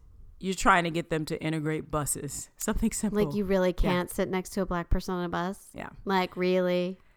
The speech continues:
Speaker 1: They also, re-, the couple's house was a continuous target for white supremacist groups, A K A white nationalists. <clears throat> Uh, for instance, on January thirtieth, nineteen fifty-six, Coretta and, uh, and Dexter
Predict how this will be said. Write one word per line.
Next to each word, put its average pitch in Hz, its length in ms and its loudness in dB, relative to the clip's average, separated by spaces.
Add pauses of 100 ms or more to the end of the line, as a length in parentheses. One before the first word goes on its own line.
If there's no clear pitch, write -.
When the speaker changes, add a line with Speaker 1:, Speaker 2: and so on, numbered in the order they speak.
Speaker 1:
They 233 180 8
also, 370 500 8
re-, 285 120 2
the 233 120 4
couple's 294 440 4
house 233 340 6
was 220 160 2
a 202 60 0
continuous 262 720 2
target 359 540 4
for 202 160 2
white 190 320 4
supremacist - 880 0
groups, 165 560 -2 (160)
A 185 120 -2
K 175 540 -2
A - 40 -12
white 165 200 2
nationalists. 165 580 -2
<clears throat> 233 380 6 (680)
Uh, 202 480 12
for 254 260 8
instance, 254 640 6
on 214 140 6
January 202 520 6
thirtieth, 302 540 6
nineteen 196 320 0
fifty-six, 240 720 -2 (100)
Coretta 262 580 4 (480)
and, 202 200 4
uh, 202 60 4 (160)
and 202 180 4
Dexter 269 680 4